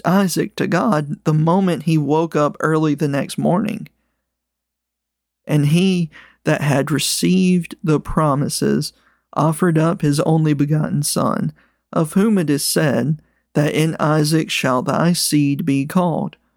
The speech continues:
Because this is the key statement, Hebrews eleven nineteen, "Accounting that God was able to raise him up even from the dead,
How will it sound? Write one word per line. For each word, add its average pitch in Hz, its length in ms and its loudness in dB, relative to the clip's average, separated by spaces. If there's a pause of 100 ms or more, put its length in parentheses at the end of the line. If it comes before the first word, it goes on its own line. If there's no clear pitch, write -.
(960)
Because 151 440 0
this 151 240 0
is 143 140 -2
the 139 100 0
key - 220 -2
statement, - 600 -2
Hebrews 151 460 2
eleven 135 420 -2
nineteen, - 640 -2 (460)
"Accounting 185 680 0
that 151 220 0
God 165 380 0
was 156 280 2
able 156 360 2
to 151 160 -4
raise 160 560 0
him 175 340 4
up - 440 -2 (420)
even 165 480 2
from 151 380 0
the 156 100 0
dead, 127 440 -2